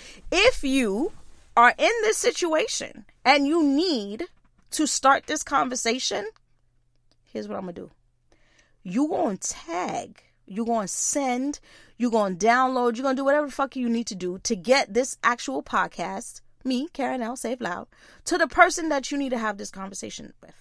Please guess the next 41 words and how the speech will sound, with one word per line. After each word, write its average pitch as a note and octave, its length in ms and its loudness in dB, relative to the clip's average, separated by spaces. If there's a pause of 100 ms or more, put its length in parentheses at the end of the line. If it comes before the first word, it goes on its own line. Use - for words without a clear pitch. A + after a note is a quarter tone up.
(420)
And C#4+ 140 4
you F4+ 80 2
need F#4 160 2
to F4 60 2
say E4 220 4
the D#4 80 -2
same F#4 320 2
shit E4 200 0
I D#4 100 6
tell D#4 240 4
you D4+ 60 2
on C4+ 100 6
every D4+ 220 4
motherfucking C4+ 440 -2
episode. G3 460 -4 (840)
Tell - 180 2
them, C4+ 180 0
"Listen C#4+ 280 -4
to - 120 -12
this - 400 -16 (560)
and F#3+ 100 -6
tell F#3 160 -6
me F#3 60 -4
what G3 200 -8
you D4 60 -8
think." - 460 -10 (800)
And A#3+ 140 6
allow A3+ 400 8
yourself A3 680 0
to F#3+ 80 -4
have F#3 240 0
a C4 60 -2
conversation A3+ 1000 -4
and D#3 160 -8
use C4 400 -2
me, A3+ 360 -4
Karen G#3+ 420 -2
L, F3+ 320 -2
your G3 260 -8
auntie, A3 640 -8 (480)
to A3+ 480 -2